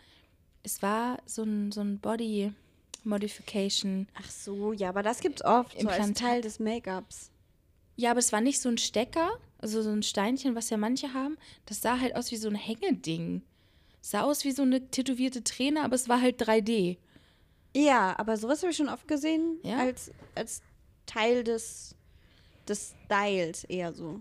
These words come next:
Speaker 1: Ja.
Speaker 2: Also nicht, nicht permanent, sondern was man sich auch wieder wegmachen kann. Ne?
Speaker 1: Nee, das ist schon permanent.
Speaker 2: Nee.
Speaker 1: Doch. D-,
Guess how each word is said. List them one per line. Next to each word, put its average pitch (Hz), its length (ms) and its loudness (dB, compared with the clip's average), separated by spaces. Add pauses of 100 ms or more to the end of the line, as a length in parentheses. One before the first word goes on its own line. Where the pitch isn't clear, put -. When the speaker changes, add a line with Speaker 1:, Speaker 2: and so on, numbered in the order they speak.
Speaker 1:
Ja. 202 280 -4
Speaker 2:
Also 196 240 -2
nicht, 196 340 -4 (140)
nicht 202 220 -6
permanent, 220 580 -2
sondern 214 380 -2 (540)
was 208 160 -8
man 196 180 2
sich 196 200 -8
auch 208 120 -6
wieder 190 160 -2
wegmachen 202 440 -6
kann. - 200 -20 (1160)
Ne? 240 140 0 (1300)
Speaker 1:
Nee, 208 420 4
das 240 180 0
ist - 140 -2
schon - 240 -2
permanent. 180 840 -2 (760)
Speaker 2:
Nee. 190 560 0 (100)
Speaker 1:
Doch. 254 400 -2 (400)
D-, 139 120 -2